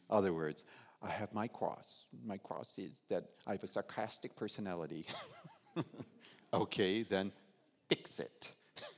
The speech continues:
You see, but I get it. So, regarding carrying your cross,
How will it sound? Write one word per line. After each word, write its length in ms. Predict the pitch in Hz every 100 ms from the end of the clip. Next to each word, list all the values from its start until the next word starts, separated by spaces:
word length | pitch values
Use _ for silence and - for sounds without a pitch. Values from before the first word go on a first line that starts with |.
| - - - - _ - - _ _ _ _
You 100 | 117
see, 280 | 101 120 113 - 113 101 - -
but 420 | 127 123 - - -
I 120 | 101
get 220 | 95 107
it. 140 | 80 71 - - _ _ _ _ -
So, 400 | - 117 113 113 - - _ _
regarding 680 | 110 120 117 120 117 113 113
carrying 600 | - 117 117 110 107 104 104
your 200 | 95 95
cross, 680 | - 90 76 78 - -